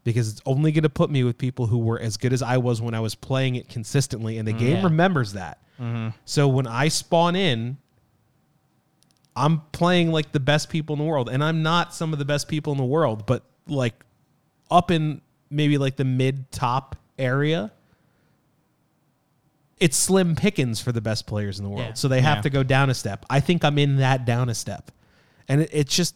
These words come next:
Speaker 1: it's not fun playing a game where you have to hyper-focus. You have to be,
Speaker 3: Mm-hmm.
Speaker 1: like,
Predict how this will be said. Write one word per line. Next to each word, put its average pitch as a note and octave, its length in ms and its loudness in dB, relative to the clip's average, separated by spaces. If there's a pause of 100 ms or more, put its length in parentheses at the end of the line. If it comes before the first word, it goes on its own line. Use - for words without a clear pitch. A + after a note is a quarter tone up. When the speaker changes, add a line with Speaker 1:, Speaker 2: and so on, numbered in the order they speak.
(140)
Speaker 1:
it's D3 220 0
not D#3 280 0
fun D#3+ 500 0
playing C#3 340 -2
a C#3 40 -2
game C3+ 280 -2
where B2 100 -2
you B2+ 200 -2
have A#2 460 -8
to B2+ 120 -4
hyper-focus. A#2 800 -8
You A2 120 -6
have A2+ 300 -6
to - 80 -10
be, A#2+ 120 0
Speaker 3:
Mm-hmm. A#2+ 80 0
Speaker 1:
like, A#2 140 2